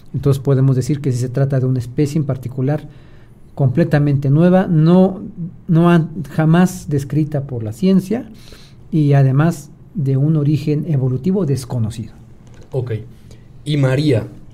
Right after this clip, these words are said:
Speaker 2: ¿podríamos o, o, o estamos ahorita en, en las condiciones de asegurar que es híbrido, nos decías,
Speaker 1: Ujú.
Speaker 2: de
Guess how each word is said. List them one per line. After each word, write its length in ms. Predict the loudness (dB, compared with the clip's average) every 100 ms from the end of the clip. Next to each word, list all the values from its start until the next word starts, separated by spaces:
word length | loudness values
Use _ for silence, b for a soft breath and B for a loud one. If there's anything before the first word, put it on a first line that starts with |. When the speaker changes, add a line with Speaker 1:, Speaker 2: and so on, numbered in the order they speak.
| -12 -6
Speaker 2:
¿podríamos 540 | -2 -2 -2 -4 -4
o, 40 |
o, 300 | -6 -4 -4 -4
o 40 | -6
estamos 440 | -4 -4 -4 -2
ahorita 560 | -2 -2 -2 -2 -4 -4
en, 320 | -6 -8 -8 -8
en 580 | -8 -8 -8 -10 -12 -14 B B B
las 220 | -4 -2
condiciones 840 | -4 -2 -2 0 2 2 0 -4 -12 -20 -20 -8 -4
de 120 | -4
asegurar 720 | -6 -6 -4 0 0 -2 -6 B B B B -6
que 140 | -4
es 260 | -4 -6 -4
híbrido, 640 | 0 2 2 2 -2 -2 -4
nos 240 | -4 -4
decías, 400 | -6 -6 -2 0
Speaker 1:
Ujú. 80 | 2
Speaker 2:
de 280 | 4 4